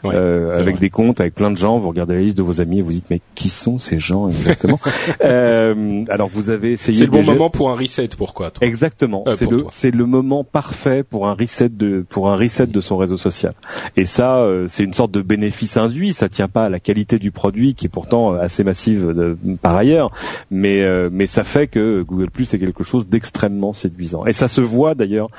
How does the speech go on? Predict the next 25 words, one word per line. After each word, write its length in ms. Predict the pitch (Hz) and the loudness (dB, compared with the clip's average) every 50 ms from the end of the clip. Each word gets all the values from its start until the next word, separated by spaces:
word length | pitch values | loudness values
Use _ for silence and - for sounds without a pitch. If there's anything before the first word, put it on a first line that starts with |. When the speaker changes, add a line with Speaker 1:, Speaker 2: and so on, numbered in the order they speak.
| - - - - - - | -18 -18 -18 -18 -18 -6
Speaker 2:
dans 140 | 95 101 | -4 -2
l'utilisation 600 | 101 107 104 - 110 104 95 107 104 - - 120 | -2 -2 -4 -2 -2 0 0 0 0 0 -4 -4
que 100 | 107 - | -2 0
les 60 | 101 92 | -2 0
gens 160 | 87 107 101 | 0 -2 -2
en 100 | 95 90 | -2 -4
font. 260 | - - - 131 139 | -4 -2 -2 0 2
Moi, 140 | 135 107 92 | 2 2 2
je 100 | 87 92 | 2 -2
suis 280 | - - - 117 139 - | -4 -2 -2 -2 0 2
ahuri 460 | - 131 127 120 113 104 113 123 131 | 2 2 2 2 2 0 0 -2 -2
de 100 | 123 107 | 0 -2
voir 360 | 95 85 95 101 117 127 120 104 | -4 -2 0 0 2 2 0 0
le, 200 | 95 92 90 85 - - - - - - - - - | -2 -2 -4 -4 -6 -10 -12 -12 -12 -12 -14 -6 -4
le, 200 | 95 92 92 92 | 0 2 2 2
le 300 | 95 110 110 95 95 95 | 2 0 2 2 2 4
level 400 | 101 113 127 127 120 139 139 127 | 4 4 2 4 2 2 4 4
of 120 | 107 92 104 | 2 0 0
engagement, 600 | 107 107 101 113 110 98 - 107 107 113 131 139 123 | -2 0 0 0 0 0 -2 -2 0 0 0 -2 -4
comme 160 | - 92 90 | -6 -6 -4
disent 200 | 87 104 104 95 | -4 -4 -4 -2
nos 80 | 101 95 | -4 -2
Speaker 1:
Ouais. 120 | 92 113 110 | -2 -2 -2
Speaker 2:
confrères 200 | 107 98 110 98 | 0 0 2 2
américains, 520 | 101 101 101 95 92 90 - - 110 131 | 2 0 0 0 -2 -2 0 0 0 0